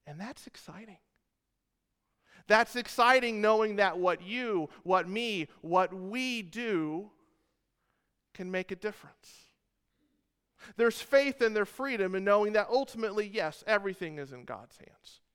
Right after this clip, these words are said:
It's not up to you or me to bring Jesus here, but we're invited to be there for it. And we're invited to join hands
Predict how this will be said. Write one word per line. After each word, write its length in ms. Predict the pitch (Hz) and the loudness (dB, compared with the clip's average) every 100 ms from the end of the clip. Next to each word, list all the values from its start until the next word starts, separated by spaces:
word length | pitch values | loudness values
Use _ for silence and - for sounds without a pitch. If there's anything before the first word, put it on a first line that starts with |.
| _ _ _ _ _ _ _ | _ _ _ _ _ _ _
It's 160 | 208 - | -10 4
not 220 | 285 262 196 | 6 6 2
up 220 | 226 - | -2 -2
to 100 | 202 | -6
you 200 | 190 185 | -4 -2
or 80 | 175 | -2
me 240 | 170 180 | -2 -2
to 100 | 165 | -4
bring 260 | 151 170 160 | -4 -6 -6
Jesus 420 | 156 156 151 147 | -8 -8 -10 -10
here, 280 | 151 175 226 _ _ _ _ _ _ _ _ _ _ _ _ _ _ _ _ _ _ _ _ _ | -10 -10 -14 _ _ _ _ _ _ _ _ _ _ _ _ _ _ _ _ _ _ _ _ _
but 140 | 180 165 | -12 -6
we're 180 | 175 170 | -4 -2
invited 400 | 160 175 170 147 | 0 0 -2 -8
to 80 | |
be 160 | 147 175 | -12 -10
there 160 | 170 135 | -10 -12
for 280 | - 151 | -12 -16
it. 40 | 208 _ _ _ _ _ _ _ _ _ _ _ _ _ _ | -16 _ _ _ _ _ _ _ _ _ _ _ _ _ _
And 180 | 160 156 | -6 -4
we're 80 | 156 | -2
invited 420 | 156 175 170 156 | 2 2 2 -4
to 80 | 151 | -6
join 320 | 170 175 165 | -2 -2 -4
hands 600 | 160 180 175 170 156 | -4 -2 0 -4 -8